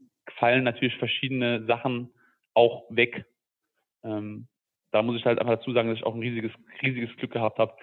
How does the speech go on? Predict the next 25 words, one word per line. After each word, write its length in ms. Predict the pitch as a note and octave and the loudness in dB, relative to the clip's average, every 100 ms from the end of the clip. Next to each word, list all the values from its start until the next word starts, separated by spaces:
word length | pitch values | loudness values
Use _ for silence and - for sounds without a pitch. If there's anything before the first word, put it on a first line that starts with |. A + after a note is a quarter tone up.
| - - - | -20 -8 -2
dass, 160 | A2 - | -2 -4
ähm, 600 | - G#2 G#2+ G#2+ A2 - _ _ _ _ _ _ - | -6 -6 -4 -8 -10 -14 _ _ _ _ _ _ -12
mein 180 | A#2 A2+ | -6 -2
Gehirn 320 | A2 A#2 A#2 | 0 0 0
sehr 120 | A2 | -2
viele, 320 | - A#2+ A#2 | 0 2 2
ähm, 500 | - A2 G#2+ G#2+ G#2+ - | 2 -2 -4 -8 -12 -4
Sachen, 280 | A2 B2+ A2 | -4 -2 -4
die 200 | A2 G#2+ | -6 -6
quasi 260 | - A2 A2 | 0 0 0
in 100 | A2 | -8
diesem 200 | A2 A2 | -12 -2
Teil 360 | A2 A2 B2 - - - _ - | 2 4 2 -8 -20 -20 _ -4
der, 680 | - G#1 A1+ - - - | 0 0 -2 -8 -10 -10
äh, 540 | - - _ _ - A#2+ | -12 -18 _ _ -10 -4
Irreparabel 580 | A#2 A2 A2 G#2+ A2 | -2 -2 0 0 -2
geschädigt 460 | G#2 - A2 A2+ - | -4 0 0 0 -2
wurde, 320 | A2+ A2+ G#2+ - _ _ _ _ _ _ _ _ - | -2 0 -2 -6 _ _ _ _ _ _ _ _ -16
ähm, 500 | A#2+ A#2 A2+ A#2 - | -12 -10 -10 -12 -8
dass 140 | A2 - | -6 0
der 220 | A2 - | 0 2
adaptiert 460 | A2 A2+ - C3+ B2 | 0 0 0 0 2
wurde 300 | A#2 A2 - - | 2 0 -4 -14
von 120 | - | -12
anderen 560 | - A2+ A2 G#2+ A2 | -6 -4 -2 -4 -8